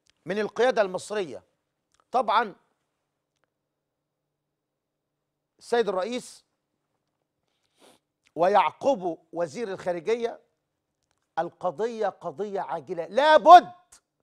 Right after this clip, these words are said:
أن يكون هناك حل لهذه القضية، حل عادل، حل يدي الفلسطينيين الحق في إقامة دولة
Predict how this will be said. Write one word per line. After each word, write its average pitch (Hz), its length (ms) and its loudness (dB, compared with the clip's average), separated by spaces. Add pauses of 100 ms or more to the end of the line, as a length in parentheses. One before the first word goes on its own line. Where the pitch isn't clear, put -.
(420)
أن 247 160 0
يكون 262 800 0 (340)
هناك 277 360 2
حل 233 640 6 (360)
لهذه 220 580 2
القضية، 254 840 0 (840)
حل 247 360 -2
عادل، 156 600 0 (840)
حل 190 480 4 (1600)
يدي 269 320 0
الفلسطينيين 240 880 -10
الحق - 500 0 (540)
في 233 220 -10
إقامة 247 380 2
دولة 180 640 4